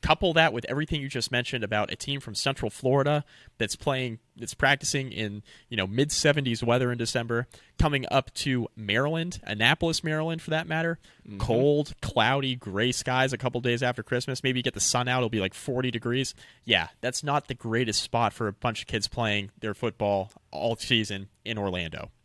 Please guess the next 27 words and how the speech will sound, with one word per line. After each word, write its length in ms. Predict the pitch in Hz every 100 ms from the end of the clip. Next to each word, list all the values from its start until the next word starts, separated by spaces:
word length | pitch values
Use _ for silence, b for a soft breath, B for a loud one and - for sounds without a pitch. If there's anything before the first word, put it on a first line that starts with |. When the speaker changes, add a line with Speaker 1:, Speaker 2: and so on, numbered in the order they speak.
| _ _
Speaker 1:
I 120 | 113
hate 140 | 117 131
Speaker 2:
Current 140 | 143 -
Speaker 1:
that. 60 |
Speaker 2:
forecast 440 | 139 131 117 110 -
showing 440 | - 123 117 113
thirty-seven 640 | - 127 127 110 131 117 110
degrees, 360 | 101 98 92
I 60 | 98
believe, 300 | 95 87 -
for 60 |
this 120 | 82 -
game. 80 |
Speaker 1:
Beautiful. 460 | 135 120 98 92 -
Yeah, 220 | - 95 -
beautiful. 380 | 117 107 92 87
That's 180 | 113 -
Speaker 2:
<laughs> 0 |
Speaker 1:
football 380 | 131 - 101 98
weather 260 | 95 98
up 100 | 98
here, 280 | - 104 90 B B B B
up 140 | - 120
here 100 | 110
in 60 |
the 80 | 92
Mid-Atlantic. 580 | 104 95 104 98 90